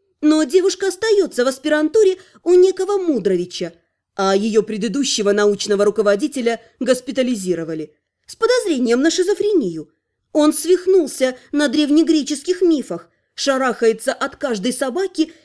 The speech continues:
и бормочет что-то о горгонах, которые к нему явились. Одним словом, Лида совершенно счастлива и спокойна. И, как по секрету шепнул мне Терн, Гошка подумывает перевести брак из фиктивного в настоящий.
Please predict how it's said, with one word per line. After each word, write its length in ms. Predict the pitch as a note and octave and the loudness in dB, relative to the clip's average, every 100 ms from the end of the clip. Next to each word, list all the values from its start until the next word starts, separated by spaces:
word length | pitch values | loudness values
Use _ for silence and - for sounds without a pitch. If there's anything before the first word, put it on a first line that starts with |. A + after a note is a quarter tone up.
| _ _ | _ _
и 140 | E4 E4 | 2 2
бормочет 560 | D#4+ G#4 G#4 F#4 C#4+ | 2 4 4 4 0
что-то 380 | A#3 - C#4+ C#4+ | -6 -6 -2 -2
о 60 | C#4 | 2
горгонах, 640 | D#4 D#4+ B3 B3+ G3 F#3+ _ - | 2 0 -2 -2 -2 -4 _ -2
которые 440 | B3 - A#3+ A#3+ | 0 2 0 0
к 80 | - | 0
нему 260 | B3+ B3 B3 | 0 2 0
явились. 580 | C4+ C4+ F3+ E3 - _ _ _ - | -2 -4 -6 -8 -16 _ _ _ -4
Одним 320 | A3+ G3+ A#3+ | -2 0 -2
словом, 520 | - B3 A3 A3+ A3+ - _ | 0 2 2 2 0 -8 _
Лида 280 | B3+ B3+ C4+ | -2 0 0
совершенно 580 | C4+ D4 C#4 D4 B3 C4+ | -2 -4 -4 -2 -2 -4
счастлива 520 | - G#4+ G#4+ D#4+ D#4 | -4 -4 -4 -2 -2
и 140 | - C#4 | -4 -6
спокойна. 640 | - B3+ B3+ G3 F3+ F3+ - _ _ _ _ - | -6 -8 -2 -2 0 -6 -12 _ _ _ _ -4
И, 320 | C4+ B3+ - | -2 -4 -6
как 240 | - C4+ - | -6 -6 -4
по 100 | C#4+ | -4
секрету 500 | E4 E4 D#4 A3+ C4 | -2 -2 -2 -2 -4
шепнул 380 | - D#4+ C#4+ C4 | -6 -2 -2 0
мне 220 | C4 D4 | 0 -2
Терн, 360 | - G#4 F#4 - _ _ | 0 0 0 -2 _ _
Гошка 480 | D4+ E4 D#4+ - D4+ | 0 0 0 -2 -2
подумывает 800 | D#4 D#4+ C4+ C#4+ C#4 C#4+ C#4 - | 0 0 2 0 0 -2 -2 0
перевести 520 | E4 E4 E4+ - C#4 | 4 4 0 -4 -6
брак 380 | A3 C#4 B3+ - | -2 -2 -4 -4
из 160 | D#4 | -4
фиктивного 600 | - E4 - G#4+ E4 D#4 | -2 -4 -2 0 2 2
в 60 | D#4 | 0
настоящий. 800 | E4 E4+ F#4 B3+ F3 - D#3+ | 0 -2 -4 -4 -6 -10 -14